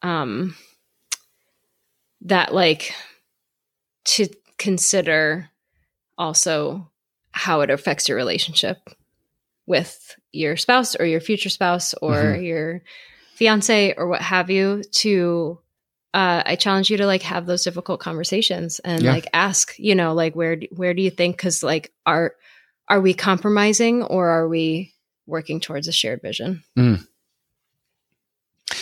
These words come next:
Speaker 2: So I'm gonna link to a couple things. I'm gonna link to the full, the full debate. Um,
Speaker 1: We didn't go back to it for a long
Speaker 2: Nope.
Speaker 1: time.
Speaker 2: We, I just, I was like, "I'm
Speaker 1: Sorry.
Speaker 2: clicking out. We're not gonna go back to it." Um, so I'm gonna click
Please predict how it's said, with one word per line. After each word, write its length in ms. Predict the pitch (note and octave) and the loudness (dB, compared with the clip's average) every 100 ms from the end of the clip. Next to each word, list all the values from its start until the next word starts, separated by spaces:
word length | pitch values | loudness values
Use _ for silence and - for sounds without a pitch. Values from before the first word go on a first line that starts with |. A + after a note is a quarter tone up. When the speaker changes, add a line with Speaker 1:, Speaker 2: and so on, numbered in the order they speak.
| - | -4
Speaker 2:
So 180 | - B2+ | 2 4
I'm 160 | A#2+ C3 | 4 4
gonna 360 | C#3 C3+ C3 - | 6 6 4 4
link 260 | B2 B2 | 2 2
to 100 | - | 2
a 40 | G#2+ | 2
couple 260 | A2+ A2+ | 2 2
things. 300 | A#2+ A#2 A2+ - | 2 2 0 -2
I'm 140 | A2 | -2
gonna 160 | A2+ A2+ | 0 0
link 280 | A2+ A#2 - | 0 0 -2
to 140 | B2 | -4
the 280 | A2 G#2+ G#2 | -2 -2 -2
full, 300 | - D#3+ D3+ | 2 2 2
the 100 | C3 | 2
full 160 | - D#3+ | 2 2
debate. 480 | B2 G2+ G#2 - - - - _ _ - | 4 4 2 0 -12 -20 -20 _ _ 2
Um, 540 | G#2+ G2+ G2 F2 F2 _ - - - | 4 4 2 -2 -8 _ -20 -20 -8
Speaker 1:
We 80 | A3 | -4
didn't 160 | A#3+ A#3+ | -2 -2
go 60 | |
back 200 | E3+ F#3+ | -6 -8
to 80 | - | -10
it 100 | - | -10
for 120 | G#3+ | -6
a 40 | G#3 | 0
long 120 | G#3 | 4
Speaker 2:
Nope. 220 | A2+ D3 | 4 2
Speaker 1:
time. 100 | - | -2
Speaker 2:
We, 140 | B2 B2+ | -2 0
I 140 | B2 | 0
just, 200 | - - | 2 0
I 60 | G#2 | -2
was 120 | G2+ | 0
like, 80 | C#3 | 2
"I'm 80 | F#3 | 2
Speaker 1:
Sorry. 100 | - | -2
Speaker 2:
clicking 140 | A2+ E2+ | 0 0
out. 120 | D2 | 0
We're 80 | E2 | -4
not 100 | F2 | -6
gonna 120 | E2+ | -8
go 160 | D2 C2 | -10 -10
back 140 | - | -10
to 80 | E2 | -12
it." 100 | C2+ - - - - | -14 -18 -18 -6 0
Um, 480 | G#2+ G2 F#2+ F#2+ - | 4 4 2 -2 -2
so 100 | - | 2
I'm 60 | A#2 | 4
gonna 140 | B2 | 4
click 280 | - D3+ | 2 -2